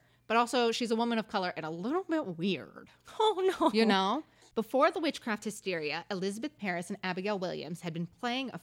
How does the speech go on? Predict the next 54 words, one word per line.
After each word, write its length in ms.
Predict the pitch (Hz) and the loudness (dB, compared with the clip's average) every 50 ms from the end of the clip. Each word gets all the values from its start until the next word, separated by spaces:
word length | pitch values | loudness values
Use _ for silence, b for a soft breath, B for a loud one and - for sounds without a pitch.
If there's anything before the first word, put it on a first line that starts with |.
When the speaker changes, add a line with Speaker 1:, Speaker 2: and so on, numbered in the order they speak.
| _ _ | _ _
Speaker 1:
fortune-telling 680 | - 269 277 - - 254 208 - - 170 156 151 151 160 | -4 -4 -4 -4 -6 -8 -6 -6 -6 -6 -4 -4 -4 -6
game 400 | 160 143 127 107 101 147 175 175 - | -6 -6 -6 -8 -8 -10 -12 -6 -2
that 120 | - 170 170 | -2 0 0
involved 380 | 175 175 156 160 160 165 160 | 0 0 -2 -4 -6 -8 -6
dropping 420 | - 202 180 190 202 - 294 277 - - | -2 0 0 0 0 -2 -6 -6 -4 -2
egg 160 | 180 175 170 | -2 -2 -2
whites 340 | 165 160 143 147 147 - - | -4 -4 -6 -6 -8 -10 -10
into 280 | - 180 180 - 180 | -8 -8 -6 -4 -4
a 40 | 165 | -6
glass 320 | 156 - 139 127 139 - - | -4 -4 -4 -4 -4 -4 -8
of 140 | 175 156 | -10 -8
water. 400 | 156 139 98 - - - - - - - | -8 -8 -8 -10 -12 -14 -16 -14 -10 -8
Speaker 2:
Oh, 60 | 285 | -8
we've 120 | 285 277 | -8 -6
done 160 | - 320 320 | -6 -8 -8
that 140 | 269 190 - | -8 -10 -12
before. 240 | - 170 - - - 175 - _ - | -16 -20 -20 -20 -20 -20 -20 _ -8
Or 80 | - 233 | -6 -4
we 120 | 226 233 | -4 -4
haven't 240 | 262 254 240 220 214 | -4 -4 -4 -4 -4
done 120 | 214 208 185 | -4 -4 -4
it, 60 | 170 | -6
but 100 | 185 170 | -8 -8
we've 180 | 185 180 175 - - | -8 -8 -10 -12 -2
Speaker 1:
We've 180 | - 208 240 240 | 2 2 2 4
talked 220 | - 370 440 - | 4 2 2 2
about 160 | - - - - | 0 -4 -2 -2
it. 40 | |
Speaker 2:
Yeah. 80 | 226 175 - - _ _ _ - | -4 -6 -8 -10 _ _ _ 0
Speaker 1:
Which, 200 | 220 277 - - | 0 2 2 0
of 100 | 233 - | -2 -4
course, 240 | - 302 269 277 - | -2 0 0 0 0
seems 180 | - 269 240 | -2 -2 0
like 140 | 254 226 - - _ _ _ _ _ - | 0 -2 -2 -4 _ _ _ _ _ -2
a 80 | 214 226 | -2 -2
really 380 | 196 202 214 247 277 311 349 | 0 -2 -2 0 2 2 2
big 300 | 302 233 247 247 208 170 170 | 2 2 2 0 0 -2 -4
waste 400 | 156 175 170 202 208 - - - | -4 -2 0 0 -2 -2 -4 -6
of 100 | 170 - - | -6 -2 -2
eggs, 540 | 190 190 156 156 - 165 - 185 - - - _ _ _ _ _ _ | 0 0 0 -2 -4 -6 -8 -10 -10 -12 -12 _ _ _ _ _ _
in 120 | - 202 202 | 0 0 2
my 140 | 202 185 165 | 2 2 2
opinion, 380 | 175 - - 170 - 101 127 | 0 -2 -4 -6 -8 -6 -2
from 140 | 151 - 185 | -2 0 0
back 220 | 175 135 - - | 0 -2 -2 -4
Speaker 2:
<laughs> 20 | - | -8
Speaker 1:
then. 280 | - - - - 190 - _ _ B B B B B B B B | -12 -12 -12 -12 -14 -14 _ _ B B B B B B B B
For 100 | - 285 | 0 2
people 280 | - 349 349 - 453 370 | 4 4 4 4 2 2
going 240 | 320 392 370 339 - | 2 2 0 0 2
through 160 | - 269 269 | 0 0 0
plagues 480 | - - - 208 202 202 196 202 170 | 0 0 0 2 4 4 2 2 0
and 140 | 196 180 175 | -2 -2 -2
shit 380 | - - 175 120 117 139 107 | -4 -6 -6 -6 -6 -8 -10